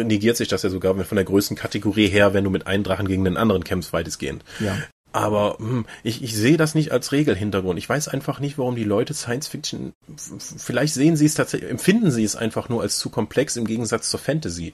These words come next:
Speaker 1: um dann eben so Abstand davon zu nehmen und sagen dann, okay, meine eskapistische Freizeitbeschäftigung soll eben Fantasy werden. Ich möchte Ärsche treten und Schätze sammeln. Hm. Bei Fa-, äh, ich,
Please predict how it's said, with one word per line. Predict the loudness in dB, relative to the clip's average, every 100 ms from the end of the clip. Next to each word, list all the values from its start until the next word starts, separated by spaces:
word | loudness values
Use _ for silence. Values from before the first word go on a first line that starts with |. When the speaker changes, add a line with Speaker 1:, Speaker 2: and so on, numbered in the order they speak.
| -2
Speaker 1:
um | 2 2 2
dann | 0
eben | 0 0 2
so | 2 2 0 -4
Abstand | -6 -4 -6 -4
davon | -4 -4
zu | 0
nehmen | 0 0
und |
sagen | 0 0 -2
dann, | -4
okay, | -4 -2 0
meine | 0 -2 -2
eskapistische | -2 -4 -4 -6 -4 -4
Freizeitbeschäftigung | 0 0 4 0 0 -4 -2 -4 2 2 2 -2 0
soll | 0 0
eben | -2
Fantasy | -2 -4 -2 -4 -2
werden. | -2
Ich | -2
möchte | -4 -4
Ärsche | -4 -4 -4
treten | -4 -4 -2
und | -6
Schätze | -4 -4 -4
sammeln. | -6 -6 -10 -14 -18 -12 -6
Hm. | -4 -6 -12 -20 -20 _ _ _ -8
Bei | -8
Fa-, | -4 -4
äh, | -2
ich, | -4